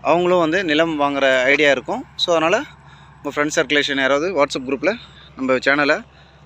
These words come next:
ஷேர் பண்ணுங்க. நம்ம சேனலுக்கு சப்போர்ட் பண்ணுங்க. ஓகே கைஸ், இதே மாதிரி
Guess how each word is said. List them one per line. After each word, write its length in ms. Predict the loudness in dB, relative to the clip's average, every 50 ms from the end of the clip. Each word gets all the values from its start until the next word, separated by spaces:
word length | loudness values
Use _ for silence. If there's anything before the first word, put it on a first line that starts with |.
| -20 -20 -20 _ -20 -20 -20 -18 -16 -16 -16 -14 -10 -4
ஷேர் 240 | -2 0 0 0 -2
பண்ணுங்க. 240 | -6 -6 -6 -6 -8 -10 -10 -14 _ -20 -20 -20 -20 -20 -20 -20 -20 -20 -20 -20 -20 -20 -20 -20 -20 -20 -20 -20 -20 -16 -12 -10 -8 -8 -6 -6 -6 -6
நம்ம 180 | -4 -2 -2 -2 0
சேனலுக்கு 420 | 0 0 0 -2 -2 -4 -6 -8 -10 -10 -14 -18 -20 -20 -20 -20 -20 -20 -20 -20 -20 -20 -20 -20 -20 -20 -20 -20 -14 -8 -6
சப்போர்ட் 280 | 0 0 0 0 0 -2
பண்ணுங்க. 240 | -2 -2 -2 -2 -4 -6 -8 -14 -12 -8 -6 -6 -6 -6 -8 -12 -10 -12 -12 -12 -12 -14 -12 -12 -12 -12 -10 -12 -16 -18 -18 -20 -20 -20 -20 -20 -20 -20 -20 -20 -20 -20 -20 -20 -20 -20 -20 -20 -20 -20 -20 -20 -20 -20 -20 -20 -20 -20 -20 -20 -20 -20 -20 -20 -20 -20 -20 -20 -20 -14 -14 -10
ஓகே 160 | -2 -2 -2 0 0
கைஸ், 180 | -2 -4 -6 -16 -20 -16 -8 -2
இதே 120 | 0 0 0 0 -2
மாதிரி 240 | -4 -2 -4 -6